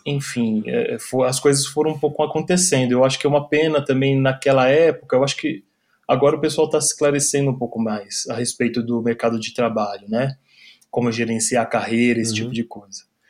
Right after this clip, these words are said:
Speaker 1: Mas, assim, antes, antes de entrar nesse assunto, só corrigindo aqui, é, esclarecendo pra quem tá ouvindo aí,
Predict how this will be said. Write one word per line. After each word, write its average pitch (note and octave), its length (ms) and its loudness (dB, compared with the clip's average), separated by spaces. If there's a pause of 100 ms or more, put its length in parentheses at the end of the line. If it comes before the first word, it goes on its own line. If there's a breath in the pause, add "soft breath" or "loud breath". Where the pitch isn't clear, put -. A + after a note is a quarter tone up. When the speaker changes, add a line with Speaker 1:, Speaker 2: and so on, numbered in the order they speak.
(460 loud breath)
Speaker 1:
Mas, C#3 180 4
assim, C3+ 400 2
antes, G3+ 420 6
antes F3 320 4
de D3+ 160 0
entrar C#3+ 240 0
nesse C3 180 0
assunto, F3+ 380 0
só D#3 180 2
corrigindo D3 640 0
aqui, F3+ 400 -2 (320)
é, A#2+ 200 2
esclarecendo C3 640 2
pra B2 140 -2
quem B2 180 -2
tá B2 120 2
ouvindo A2+ 400 2
aí, D#3+ 360 2